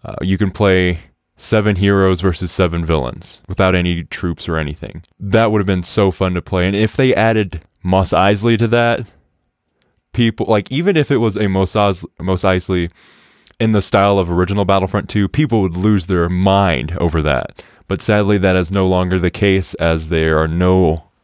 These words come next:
content updates. Maybe what Sledgehammer was meaning by that is they will continue to fix bugs and that kind of stuff.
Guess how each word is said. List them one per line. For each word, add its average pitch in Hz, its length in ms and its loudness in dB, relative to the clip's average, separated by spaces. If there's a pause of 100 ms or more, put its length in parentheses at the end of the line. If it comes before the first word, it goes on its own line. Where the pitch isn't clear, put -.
(180)
content 90 420 -2
updates. 80 420 -2
Maybe 135 340 2
what 113 380 0 (180)
Sledgehammer 104 460 0
was 92 340 -2 (240)
meaning 101 360 0
by 85 140 4
that 82 180 0
is 80 120 -6
they 87 120 0
will 85 160 -4
continue 87 420 -6
to 82 80 -4
fix 82 240 -4
bugs 80 400 -2
and 76 100 -6
that 71 160 -4
kind 71 200 -6
of 73 60 -10
stuff. - 380 -8